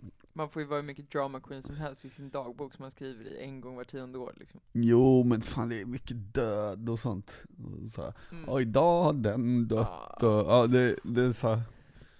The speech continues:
Speaker 1: Nej, jag
Speaker 2: Eh.
Speaker 1: hade inte det på den tiden, alltså.
Speaker 2: Nej.
Speaker 1: I hear you.
Speaker 2: Eh, så.
Speaker 1: Spökbokstäver.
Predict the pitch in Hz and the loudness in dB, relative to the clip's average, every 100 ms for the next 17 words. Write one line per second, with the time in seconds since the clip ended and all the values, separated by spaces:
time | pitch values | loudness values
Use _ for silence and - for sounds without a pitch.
0 | _ _ 185 170 202 202 170 165 160 156 | _ _ -4 2 4 4 2 -4 -8 -4
1 | 147 - 151 143 143 143 131 123 117 151 | -4 -4 -6 -6 -6 -10 -10 -10 -12 -12
2 | - 139 107 101 - - _ - 156 147 | -8 0 0 0 -4 -18 _ -14 -12 -10
3 | 160 139 - 139 139 - 107 101 95 95 | -8 -8 -10 -14 -18 -6 0 2 2 0
4 | 95 131 151 - - - - 143 131 | 0 0 -2 -4 -12 -14 -14 -12 -12